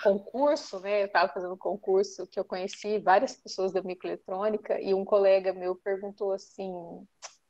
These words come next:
"Você é de onde?" Daí eu disse, "Sou de Cianorte." Ele, "Onde?" E ele vai lembrar, ele tá assistindo. E eu expliquei onde era Cianorte pra ele. Eu lembro que falei de Cianorte duas vezes no, no meu concurso,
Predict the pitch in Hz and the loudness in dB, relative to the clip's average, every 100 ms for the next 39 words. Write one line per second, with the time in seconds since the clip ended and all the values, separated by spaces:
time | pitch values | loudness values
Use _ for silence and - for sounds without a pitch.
0 | _ _ - 254 254 240 185 170 - - | _ _ -6 -4 0 0 0 -2 -8 -18
1 | - 196 196 - 208 - 202 202 - 208 | -4 0 0 -2 -4 0 0 -2 0 2
2 | 208 185 185 - 190 - - 180 175 190 | 2 0 0 -2 -6 -8 -6 -4 -4 2
3 | 320 427 - - _ _ _ _ _ _ | 4 4 -2 -20 _ _ _ _ _ _
4 | _ - 190 233 415 415 294 247 240 - | _ -4 0 8 10 12 12 12 10 4
5 | 262 - - 180 170 190 _ - - - | 0 -2 -10 -10 -10 -16 _ -20 -20 -20
6 | - _ 220 233 240 247 247 247 262 - | -20 _ -4 4 6 6 8 8 8 8
7 | 403 302 277 269 214 202 202 - 190 185 | 8 10 8 6 8 8 8 4 -4 -4
8 | 185 - - 185 208 233 269 277 - 262 | -6 -8 -4 4 8 8 6 4 6 8
9 | 262 - 247 247 254 - 311 359 240 202 | 6 4 4 6 2 2 4 4 6 6
10 | 180 202 185 170 165 190 180 180 190 202 | 6 0 -10 -10 -8 -8 -6 -4 -4 -6
11 | - 165 175 - | -6 -8 -8 -12